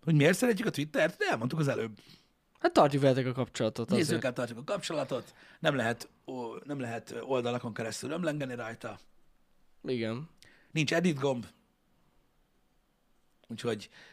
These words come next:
Speaker 1: ö, nem tudsz azzal, a, azzal, hogy nagyon szereted a csatornánkat,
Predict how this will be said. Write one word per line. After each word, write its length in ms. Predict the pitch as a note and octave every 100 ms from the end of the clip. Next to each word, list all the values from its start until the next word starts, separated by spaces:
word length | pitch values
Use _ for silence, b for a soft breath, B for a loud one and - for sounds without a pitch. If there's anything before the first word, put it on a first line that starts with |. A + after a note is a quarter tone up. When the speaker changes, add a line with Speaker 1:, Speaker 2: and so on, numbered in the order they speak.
| b
Speaker 1:
ö, 260 | - A#2 A#2
nem 180 | D3 C#3+
tudsz 340 | B2+ - -
azzal, 360 | - C3 A2+ A#2+
a, 240 | A2+ A2+
azzal, 320 | B2+ A#2 A#2+ G#2+
hogy 260 | A2+ G#2 A2
nagyon 260 | B2+ A#2+
szereted 340 | G#2+ A#2 A2+ A2
a 40 |
csatornánkat, 760 | A2+ A#2 A#2 A2+ A2+ A#2 G#2+